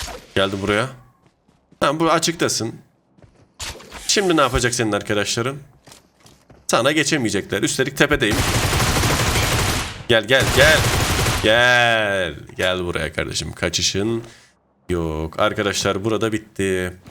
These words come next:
Şimdi. Şimdi sevgili arkadaşlar, loot'u mutu boş verin. Şu <laughs> bize dans eden adam var ya. Abi buna ben çok ayar oldum. Çok gıcık oldum ya.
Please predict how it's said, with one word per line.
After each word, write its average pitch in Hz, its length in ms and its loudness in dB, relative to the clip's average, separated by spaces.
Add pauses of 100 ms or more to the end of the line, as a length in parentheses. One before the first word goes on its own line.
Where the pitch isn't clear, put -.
(400)
Şimdi. 110 340 -2 (880)
Şimdi 110 640 2
sevgili 135 280 2
arkadaşlar, 113 480 0
loot'u 135 320 0
mutu 123 260 -2
boş 139 280 2
verin. 113 300 0 (520)
Şu 165 480 2 (200)
<laughs> 165 300 6
bize 160 260 0
dans 165 260 2
eden 147 200 2
adam 147 300 2
var 151 140 2
ya. 95 200 0 (500)
Abi 170 200 6
buna 196 180 2
ben 202 100 4
çok 247 260 0
ayar 151 180 4
oldum. 113 260 -2
Çok 240 260 -4
gıcık 139 220 0
oldum 104 320 0
ya. 110 180 -2